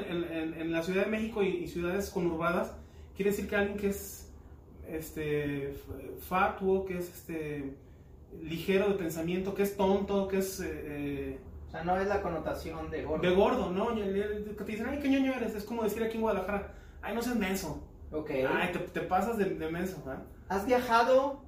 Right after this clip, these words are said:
Speaker 2: eh, fuera de México?
Speaker 1: No, no, fíjate.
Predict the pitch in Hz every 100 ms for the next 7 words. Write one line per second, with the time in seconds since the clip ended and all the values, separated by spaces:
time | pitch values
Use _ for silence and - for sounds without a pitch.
0 | - 165 165 156 160 202 190 180 233 247
1 | 311 339 - - - - - - - -
2 | 170 175 170 165 - 190 190 202 220 214
3 | 202 -